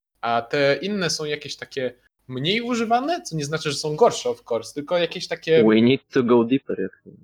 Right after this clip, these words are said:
Speaker 1: Tak, właśnie, właśnie. Bywają trochę dziwaczne. No.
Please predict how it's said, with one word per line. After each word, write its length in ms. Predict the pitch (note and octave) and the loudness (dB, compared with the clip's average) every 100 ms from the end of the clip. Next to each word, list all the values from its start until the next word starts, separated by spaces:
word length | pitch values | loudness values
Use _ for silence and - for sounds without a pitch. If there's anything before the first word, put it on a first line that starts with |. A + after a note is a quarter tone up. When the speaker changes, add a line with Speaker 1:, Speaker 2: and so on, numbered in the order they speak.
| _ | _
Speaker 1:
Tak, 280 | B2+ A2+ - | 0 0 2
właśnie, 680 | B2 G#2+ - A#2+ A#2+ A2 _ _ | 2 2 0 -2 -4 -6 _ _
właśnie. 540 | A2+ G#2 G#2+ A2 G#2+ - A#2+ A2 _ _ | -8 -8 -8 -12 -16 -16 -18 -18 _ _
Bywają 480 | D#3 G#3+ C4 G3+ F#3 | -10 2 4 4 2
trochę 320 | E3 E3 C#3+ | 0 0 0
dziwaczne. 760 | A2+ A#2+ A#2 F#2 F2+ - - G2+ G#2+ - - _ _ _ _ _ _ _ _ _ _ _ _ _ _ _ _ _ _ _ _ _ _ _ _ | -2 -6 -6 -6 -6 -12 -10 -10 -10 -12 -20 _ _ _ _ _ _ _ _ _ _ _ _ _ _ _ _ _ _ _ _ _ _ _ _
No. 240 | A#2 G#2+ | -10 -10